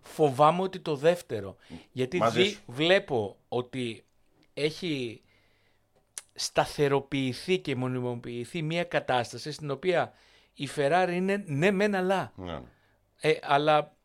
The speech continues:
Speaker 1: οι, οι τελίτσες φτάνουν όσο πάει μετά το αλλά. Χωρίς να υπάρχει ξεκάθαρη εικόνα για το τι μπορεί να αλλάξει,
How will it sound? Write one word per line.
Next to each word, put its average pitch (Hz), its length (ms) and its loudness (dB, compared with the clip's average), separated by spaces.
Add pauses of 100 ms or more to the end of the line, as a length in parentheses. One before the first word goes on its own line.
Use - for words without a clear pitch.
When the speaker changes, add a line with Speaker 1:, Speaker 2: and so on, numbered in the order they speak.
(100)
Speaker 1:
οι, 156 300 -12
οι 151 100 -10
τελίτσες 151 560 -2
φτάνουν 202 420 4
όσο 214 320 -4
πάει 139 380 0 (260)
μετά 113 220 -8
το 113 100 -10
αλλά. 101 280 -10 (400)
Χωρίς 185 440 2
να 208 60 -4
υπάρχει 147 640 -4 (460)
ξεκάθαρη 143 680 -2
εικόνα 127 300 -4
για 120 80 -4
το 117 80 -6
τι 117 100 -12
μπορεί 117 240 -4
να 104 80 -8
αλλάξει, 101 540 -10